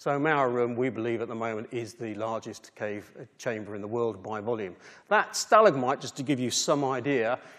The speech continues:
is almost exactly the same dimensions as the Elizabeth Tower at the, uh, Houses of Parliament, uh, not very far away from here, just to give you some idea.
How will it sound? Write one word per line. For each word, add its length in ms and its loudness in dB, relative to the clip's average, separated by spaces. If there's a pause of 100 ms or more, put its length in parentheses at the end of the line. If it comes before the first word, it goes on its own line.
(160)
is 220 -4
almost 400 2
exactly 640 2
the 100 -4
same 320 -2
dimensions 640 -4
as 100 -4
the 100 -4
Elizabeth 480 -2
Tower 420 0
at 100 -8
the, 120 -4 (220)
uh, 320 -8
Houses 380 -4
of 80 -12
Parliament, 520 -6
uh, 200 -4
not 180 -8
very 160 -6
far 240 -6
away 220 -6
from 160 -16
here, 100 -14 (260)
just 180 -12
to 60 -16
give 140 -8
you 80 -6
some 340 -6
idea. 380 -6